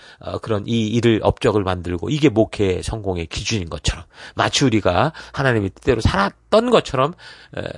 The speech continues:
섬김의 흔적이라고 생각할지 모르지만, 근데 어때요? 그런 목회적 어떤 야망으로 인해서 결국에는 그 빚들을 누가 갚는 거예요?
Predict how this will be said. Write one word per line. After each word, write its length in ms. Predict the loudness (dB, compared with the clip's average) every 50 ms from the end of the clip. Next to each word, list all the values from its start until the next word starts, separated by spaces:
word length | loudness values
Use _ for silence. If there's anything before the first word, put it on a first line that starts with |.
| -16 -18 _
섬김의 480 | -6 -4 -4 -2 -2 -2 2 2 2 2
흔적이라고 680 | 4 2 0 0 4 4 4 4 6 4 4 4 4
생각할지 600 | 0 -2 -2 -2 -4 -4 -4 -4 -6 -6 -6 -8
모르지만, 720 | -6 -2 -2 -2 -2 -2 -6 -2 0 2 2 2 2 -2 -10 _ _ _ -20 _ _ _
근데 240 | -12 -2 0 2
어때요? 560 | 2 0 -2 -6 -8 -8 -6 -6 -8 -10 -12 _ _ _ _ _ _ _ _ _ _ _ _ _ _
그런 260 | 4 6 6 6 6
목회적 460 | 4 4 2 2 -4 2 2 2 2 2
어떤 320 | 2 0 -2 -2 -2 -6
야망으로 600 | -6 -2 0 0 0 2 2 0 2 0 2 2
인해서 300 | 2 2 2 0 0 -2
결국에는 640 | -4 2 2 2 2 2 2 2 2 4 4 0 0 -6 -16 -20 -20 -18 _
그 200 | 0 2 2 2
빚들을 540 | 2 0 -2 -2 -2 -2 0 -2 0 0 0
누가 240 | 0 2 2 2 4
갚는 340 | 4 2 0 -2 -6 -8 -6
거예요? 480 | -6 -6 -6 -6 -6 -8 -10 -12 -14